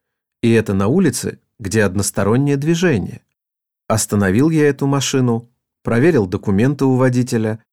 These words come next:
Оказалось, что он везёт зарубежных туристов на экскурсию. А тут один объезд, потом второй. Вот таксист и заблудился. Туристы ничего, кроме ремонтов, так и не увидели. А город-то наш красивый.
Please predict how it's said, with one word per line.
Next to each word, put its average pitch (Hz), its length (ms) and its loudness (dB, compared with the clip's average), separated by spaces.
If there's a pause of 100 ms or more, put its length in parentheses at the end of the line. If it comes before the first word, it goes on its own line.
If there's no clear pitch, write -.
(400)
Оказалось, 127 720 0
что - 260 -4
он 98 100 0
везёт 101 400 0
зарубежных 131 600 0
туристов 131 500 0
на 95 160 0
экскурсию. - 560 -6 (600)
А 127 140 2
тут 127 340 -2
один 123 380 2
объезд, 95 560 -2
потом 101 320 -2
второй. 110 540 -2 (320)
Вот 139 340 -2
таксист - 460 -2
и 113 40 0
заблудился. 95 760 -4 (640)
Туристы 190 560 0
ничего, 127 460 0
кроме 113 360 0
ремонтов, 110 600 -2 (160)
так 165 220 -2
и 131 60 4
не 117 140 4
увидели. 90 600 -4 (500)
А 123 120 2
город-то 120 520 0
наш 82 280 -6
красивый. 95 720 0